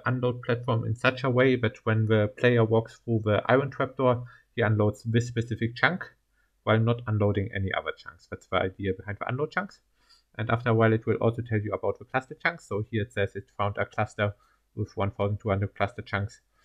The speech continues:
which ranges from the chunk coordinates one thousand one, one hundred fifty-one to the chunk coordinates one thousand ninety-one, two hundred seventy-eight.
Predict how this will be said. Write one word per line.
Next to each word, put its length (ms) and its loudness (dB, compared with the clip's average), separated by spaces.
which 240 -8
ranges 320 0
from 220 -4
the 80 -4
chunk 220 -6
coordinates 360 -2
one 140 -2
thousand 320 -2
one, 240 0
one 140 -2
hundred 220 -2
fifty-one 520 -2
to 120 -6
the 140 0
chunk 240 -8
coordinates 300 -2
one 140 -2
thousand 280 -4
ninety-one, 400 -2
two 140 -4
hundred 240 -2
seventy-eight. 480 -4